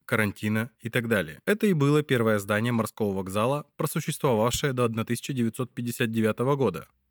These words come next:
Современное здание построено в одна тысяча девятьсот пятьдесят девятом шестьдесят четвёртых годах,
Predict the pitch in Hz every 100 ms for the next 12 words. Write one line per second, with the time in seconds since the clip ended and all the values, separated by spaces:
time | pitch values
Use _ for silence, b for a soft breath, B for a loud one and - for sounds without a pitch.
0 | - 127 117 123 143 131 113 - 131 175
1 | 170 139 135 135 127 120 113 117 113 -
2 | 107 107 - 107 113 101 - 101 98 107
3 | 120 165 185 - 127 113 - 107 - 104
4 | 101 110 107 117 104 -